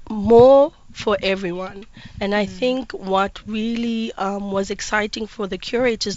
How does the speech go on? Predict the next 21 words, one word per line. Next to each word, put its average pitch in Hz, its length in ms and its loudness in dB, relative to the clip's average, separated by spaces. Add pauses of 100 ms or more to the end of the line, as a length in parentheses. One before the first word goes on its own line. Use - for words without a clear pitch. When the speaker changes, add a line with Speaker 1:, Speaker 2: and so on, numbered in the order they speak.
(100)
Speaker 1:
for - 100 -10
the 185 140 -4
five 220 340 2
of 208 140 -2
us - 400 -6 (420)
that 190 160 -4
comprise 196 640 -2
of 180 340 -4 (400)
visual 202 300 -2
and 196 80 -6
performance 202 520 -6
art, 208 380 -4 (140)
film, 196 580 -4 (340)
dance, 196 720 -2 (260)
music, 202 800 -4
and 226 140 -2
theater, 233 600 -4 (140)
Speaker 2:
Mm-hmm. 202 240 -10
Speaker 1:
was 208 240 0
really 233 400 -4
about 202 560 -4